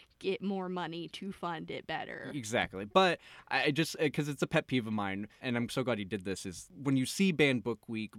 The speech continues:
Speaker 2: try to really consider the importance of not banning books, because books like Catcher in the Rye and Gatsby weren't banned because they were actually explicit. They were banned because they promoted,
Speaker 1: A
Speaker 2: uh, an
Speaker 1: different way of thinking.
Speaker 2: uh, it, they promoted questioning the world we live in.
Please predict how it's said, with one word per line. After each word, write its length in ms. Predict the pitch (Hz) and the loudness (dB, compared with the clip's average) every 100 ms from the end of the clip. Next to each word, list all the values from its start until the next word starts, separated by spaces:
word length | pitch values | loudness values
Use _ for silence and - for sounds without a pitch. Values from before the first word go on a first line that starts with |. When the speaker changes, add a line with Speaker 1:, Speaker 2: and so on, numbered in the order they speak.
| - - | -20 -2
Speaker 2:
try 180 | 214 | 0
to 80 | 175 | 0
really 260 | 143 147 139 | 2 2 2
consider 480 | - 117 123 110 95 | -2 -2 -2 -2 -4
the 140 | - 107 | -2 -2
importance 680 | 101 - 120 - 110 - | -2 -2 -4 -4 -8 -6
of 220 | 80 98 90 _ | -6 -6 -8 _
not 300 | 113 104 90 | -8 -6 -6
banning 300 | - 90 87 | -4 -4 -6
books, 280 | 80 90 - | -6 -8 -8
because 460 | - 107 131 110 - - - _ | -10 -4 -4 -4 -10 -18 -20 _
books 380 | - 143 143 - | -4 -4 -2 -2
like 260 | 113 110 - | 0 0 0
Catcher 320 | 110 98 107 | -4 -4 -4
in 60 | |
the 80 | 92 | -4
Rye 240 | 101 113 113 | 2 2 2
and 180 | 101 | 0
Gatsby 420 | 101 104 104 - 101 | -2 -2 -2 -6 -6
weren't 300 | 98 98 - | -4 -6 -2
banned 320 | 98 98 95 | 0 0 -2
because 360 | 92 - 107 95 | -8 -8 -8 -2
they 120 | 104 | -2
were 200 | 98 73 98 | -2 0 2
actually 420 | 101 - 110 98 | 2 2 -4 -4
explicit. 580 | - - 110 - 95 98 - - - | -6 -6 -6 -4 -6 -6 -12 -20 -2
They 100 | 123 | 2
were 80 | 123 | 4
banned 460 | 127 156 160 160 - - - | 8 8 8 4 0 -20 -12
because 320 | 110 - 107 | -8 -8 -6
they 140 | - 107 | -4 -4
promoted, 760 | - 110 110 120 117 113 101 - _ _ _ _ - | -2 0 2 4 4 2 0 -8 _ _ _ _ -2
Speaker 1:
A 40 | |
Speaker 2:
uh, 40 | 104 | -2
an 60 | 190 | 2
Speaker 1:
different 280 | 226 226 185 | 2 2 -2
way 200 | 190 175 | -4 -4
of 80 | |
thinking. 280 | 254 320 - | -6 -6 0
Speaker 2:
uh, 100 | 175 151 | 2 2
it, 140 | 175 - 180 | 0 -2 6
they 160 | 175 | 6
promoted 480 | 160 - 180 175 170 | 8 4 4 4 4
questioning 500 | 143 127 - 143 131 | 0 0 0 0 0
the 80 | 120 | 0
world 380 | 110 110 107 95 | -2 -2 -4 -4
we 100 | 98 | -4
live 300 | 101 98 90 | -4 -4 -4
in. 120 | 95 | -8